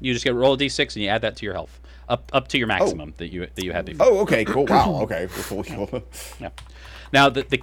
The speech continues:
Speaker 1: the caveat there is that, um, while you're engaging in this kind of, like, superfluous action, we see the camera pan
Speaker 2: Mm-hmm.
Speaker 1: out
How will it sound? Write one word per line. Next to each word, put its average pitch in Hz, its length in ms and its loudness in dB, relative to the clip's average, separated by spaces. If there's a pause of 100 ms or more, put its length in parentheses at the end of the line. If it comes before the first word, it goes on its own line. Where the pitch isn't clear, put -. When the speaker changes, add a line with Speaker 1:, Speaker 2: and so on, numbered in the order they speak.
Speaker 1:
the 131 80 0
caveat 185 520 6
there 117 240 4
is 110 220 -6
that, 110 260 0
um, 104 520 2
while 131 320 6
you're 117 200 0
engaging 127 600 0
in 110 440 -2 (140)
this 113 180 -6
kind 120 240 -2
of, 107 120 -6
like, 98 200 -2
superfluous - 680 -6
action, 113 460 0
we 240 160 -2
see 143 180 -2
the 92 80 -8
camera 92 340 -6
pan 110 360 -4
Speaker 2:
Mm-hmm. - 100 -12
Speaker 1:
out 98 260 0